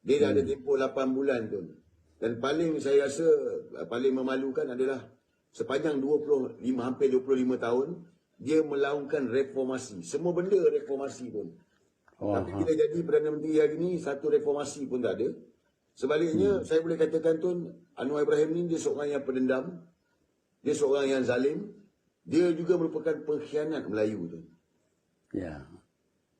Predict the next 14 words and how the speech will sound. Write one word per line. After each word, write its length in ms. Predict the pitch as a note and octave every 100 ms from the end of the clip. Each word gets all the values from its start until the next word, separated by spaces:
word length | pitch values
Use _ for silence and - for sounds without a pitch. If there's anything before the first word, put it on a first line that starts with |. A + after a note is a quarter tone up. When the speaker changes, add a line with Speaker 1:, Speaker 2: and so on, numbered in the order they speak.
| _
Speaker 1:
Jadi, 480 | A2 D#3 F3 C#3+ -
Speaker 2:
Ya. 320 | A#2 G2+ D#2+ - _ _ _ _ _ _ _ _ _ _ _ _ _ _
Speaker 1:
Tun 200 | D3+ C#3+
pernah 140 | C#3+
cakap, 320 | C3+ B2+ D3+ - - _ _ _
ha, 280 | - E2 D#2+ D#2
Tun 140 | C3+
pernah 160 | A#2 A#2
cakap, 320 | A#2 A#2+ B2+ - - _
tapi 160 | - E2+ A2+
hari 80 |
ni 80 | A#2
ramailah 400 | A2+ A2+ A2+ G2+
yang 160 | G2